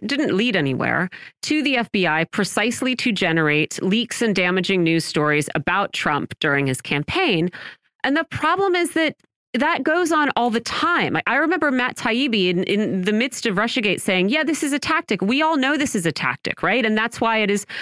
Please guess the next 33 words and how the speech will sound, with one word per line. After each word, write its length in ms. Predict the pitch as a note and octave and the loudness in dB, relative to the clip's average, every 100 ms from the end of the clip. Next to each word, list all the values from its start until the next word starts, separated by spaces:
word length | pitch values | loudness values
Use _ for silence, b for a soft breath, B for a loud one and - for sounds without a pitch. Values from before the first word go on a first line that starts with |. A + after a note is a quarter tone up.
| B - | B -8
part 220 | - C4+ | 0 2
of 80 | C4 | 2
our 100 | A3 | 0
job 280 | G3 G#3+ G3 | 2 0 2
as 100 | F3+ | 0
reporters 640 | F#3+ - E4+ D#4 A3 F#3 B B - | 0 0 0 2 0 -2 B B -6
to 200 | - A#3 | -2 0
recognize 840 | A3+ D#4+ D#4+ G#3+ E3+ D3 D3 D3+ - B B _ A#3 | 2 0 -2 0 2 2 2 0 -6 B B _ -2
you, 120 | A3 | 0
you 260 | A#3 G#3+ A3 | 0 0 2
know, 220 | F3+ F#3 | 2 2
these 260 | F#3+ F#3+ | 2 0
leaks 300 | F3 E3 F3+ | 2 0 0
and, 180 | G#3 F#3 - | 0 0 0
and 180 | G#3 F#3 | -2 2
bear 200 | G#3+ A#3+ | 2 2
that 200 | G#3+ F#3+ | 2 2
in 120 | F3+ | 2
mind 320 | D#3 D#3 D#3 | 4 2 0
as 240 | - F3+ E3+ | 0 0 0
we 100 | F3 | 0
report 460 | E3 - - G#4 | 0 -2 -2 0
on 180 | B3 C#3 | 2 0
them. 280 | A#2+ E2 F3 - B B - | -2 -2 -4 -8 B B -2
And 200 | B3 B3+ | -2 0
so 240 | D4 C#4 | 0 2
I 160 | C#4+ C#4+ | 2 2
just, 260 | D4+ D#4 | 0 0
I 200 | D4 B3 | 0 2
wonder, 440 | C#4+ E4 E4 C4+ - | 2 2 2 2 0
you 100 | A3+ | 2
know, 160 | G3+ G3+ | 2 2
how, 160 | A3+ | 0